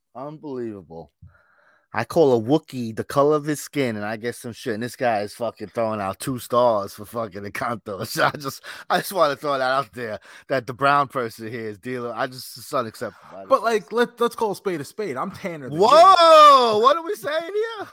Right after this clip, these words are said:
Speaker 2: I said I have a better tan. <laughs>
Speaker 1: Oh, I just, <laughs> unbelievable. You live in Florida. When that sun hits me, come on. I'm, it's fucking snowing. I'm in the snow. Like, <laughs>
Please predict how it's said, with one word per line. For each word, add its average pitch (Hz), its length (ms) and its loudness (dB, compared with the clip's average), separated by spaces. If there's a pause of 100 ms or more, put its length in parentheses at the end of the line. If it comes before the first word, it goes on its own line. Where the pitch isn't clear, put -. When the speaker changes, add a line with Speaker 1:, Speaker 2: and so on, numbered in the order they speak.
(200)
Speaker 2:
I 139 120 -10
said 165 200 -8
I 165 60 0
have 165 140 -4
a 165 40 -8
better 165 300 -4
tan. 139 600 -12
<laughs> - 400 -20
Speaker 1:
Oh, 165 340 -14
I 156 160 -10
just, 139 360 -20 (440)
<laughs> - 460 -20 (120)
unbelievable. 127 800 -20 (440)
You 190 100 -18
live 202 140 -6
in 151 60 -12
Florida. 131 760 -8
When 123 180 -18
that 147 180 -8
sun 170 300 -12
hits 165 260 -14
me, 101 240 -16 (960)
come 110 160 -20
on. - 60 -20 (840)
I'm, 160 180 -8
it's 160 180 -14
fucking 202 300 -8
snowing. 196 540 -8
I'm 143 180 -8
in 196 100 -12
the 180 80 -14
snow. 202 480 -8
Like, 113 300 -10
<laughs> - 60 -20